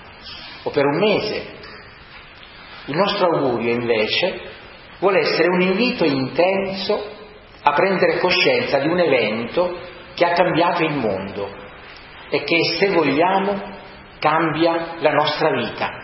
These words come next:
e ci fa essere felici sempre e nonostante tutto.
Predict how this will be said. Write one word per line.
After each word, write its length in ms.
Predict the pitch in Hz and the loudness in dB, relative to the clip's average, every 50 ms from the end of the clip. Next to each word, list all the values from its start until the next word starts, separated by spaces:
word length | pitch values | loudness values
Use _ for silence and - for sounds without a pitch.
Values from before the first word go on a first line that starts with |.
| - - - - - - - - - - - - - - - - | -16 -18 -18 -20 -20 -20 -20 -20 -20 -20 -20 -20 -20 -20 -4 -2
e 120 | 175 170 | -2 0
ci 120 | - 208 | 0 0
fa 180 | 190 180 208 208 | 2 2 2 2
essere 320 | 226 208 - - 202 190 | 2 2 2 2 2 2
felici 560 | 170 - 190 170 135 117 113 107 - - - 110 | 2 2 2 0 2 0 -2 -2 -2 -2 -2 -2
sempre 800 | - - 190 220 233 226 220 - - 220 208 - - - - - - - - - - - - - - - | 0 0 2 2 2 2 0 0 -2 -2 -2 -2 -6 -10 -12 -14 -16 -16 -18 -18 -18 -18 -18 -18 -6 -2
e 100 | - 160 | 0 2
nonostante 640 | 160 156 151 147 - - 170 175 190 180 - 165 - | 2 2 2 0 2 2 2 2 2 2 0 0 -2
tutto. 440 | - - 104 - - - - 139 | -2 -4 -8 -10 -10 -10 -10 -10